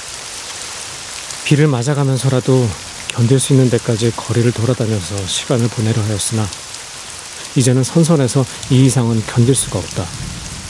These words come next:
오한이 자꾸 일어나면서 이가 딱딱 맞부딪는다. 오늘 같은 궂은 날도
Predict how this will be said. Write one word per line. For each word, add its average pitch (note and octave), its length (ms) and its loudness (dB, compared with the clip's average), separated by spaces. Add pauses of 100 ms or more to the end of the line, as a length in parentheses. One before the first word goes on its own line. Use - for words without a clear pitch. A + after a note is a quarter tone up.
(380)
오한이 D3 300 6
자꾸 - 280 0
일어나면서 C3 520 4 (280)
이가 C#3 200 4
딱딱 E3+ 380 0
맞부딪는다. G#2+ 640 2 (4000)
오늘 G2+ 180 4
같은 F#2 300 0
궂은 - 320 2
날도 G2 240 4